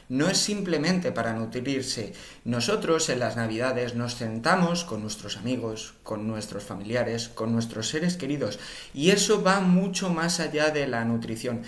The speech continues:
El acto de comer es mucho más que nutrirse. Por lo tanto,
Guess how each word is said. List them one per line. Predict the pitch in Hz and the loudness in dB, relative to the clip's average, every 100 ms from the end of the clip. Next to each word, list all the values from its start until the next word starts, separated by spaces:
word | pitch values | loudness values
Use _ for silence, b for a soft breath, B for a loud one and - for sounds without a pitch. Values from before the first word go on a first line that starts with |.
| B B | B B
El | 123 147 | 0 4
acto | 185 - - 160 165 | 4 0 -2 -2 0
de | 127 | -4
comer | 110 110 131 147 147 147 | -2 -2 0 0 -2 -6
es | - - | -8 -6
mucho | 143 147 143 | -4 -2 2
más | 147 151 117 | 4 4 2
que | - 113 | -4 -4
nutrirse. | 110 110 120 117 - 104 B B | -4 -4 -6 -4 -4 -6 B B
Por | - 117 | -4 0
lo | 113 | 0
tanto, | 160 170 175 151 | 2 2 4 2